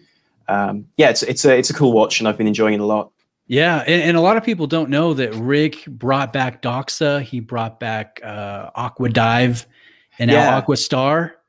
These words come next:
Speaker 1: Yeah.
Speaker 2: At, in addition to straps too, I, I believe as well, Tropic.
Speaker 1: Yeah, i-, in a funny way, I think that his straps might get an even bigger audience because, you know, you like a Doxa or you don't like a Doxa,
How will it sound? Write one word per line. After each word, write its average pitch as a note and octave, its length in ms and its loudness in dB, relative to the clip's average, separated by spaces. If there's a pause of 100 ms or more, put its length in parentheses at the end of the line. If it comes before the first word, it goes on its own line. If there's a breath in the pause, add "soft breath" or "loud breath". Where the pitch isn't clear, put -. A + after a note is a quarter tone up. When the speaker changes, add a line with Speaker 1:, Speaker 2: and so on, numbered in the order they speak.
(380)
Speaker 1:
Yeah. A#2+ 240 2
Speaker 2:
At, D3 200 -2 (180)
in F3 360 2
addition G3 320 4
to E3 60 2
straps - 440 0
too, A#3+ 180 -2
I, A#2 140 -2
I B2 40 -8
believe A#2 380 -6
as G#2+ 140 -14
well, D3+ 160 -8
Tropic. C#3 640 -6 (120)
Speaker 1:
Yeah, G3 260 0
i-, - 80 0
in E3+ 220 2
a G#3 60 4
funny C#4 260 2
way, G3+ 220 2
I A#2 80 0
think D3 220 -6
that A#2+ 80 -12
his C#3 120 -6
straps - 380 -2
might C3 460 -4
get A#2+ 280 -2
an A#2+ 80 -10
even A#2 240 -6
bigger G#2+ 300 0
audience A2+ 360 -2
because, A#2+ 340 -6
you C3+ 100 -6
know, G#2 60 -6
you G#2+ 140 -2
like A#2 200 4
a A2+ 40 -8
Doxa G#2+ 320 0
or G2+ 100 -4
you G2 60 -4
don't G2+ 220 0
like G2+ 160 -8
a G#2 60 -10
Doxa, A2+ 480 -4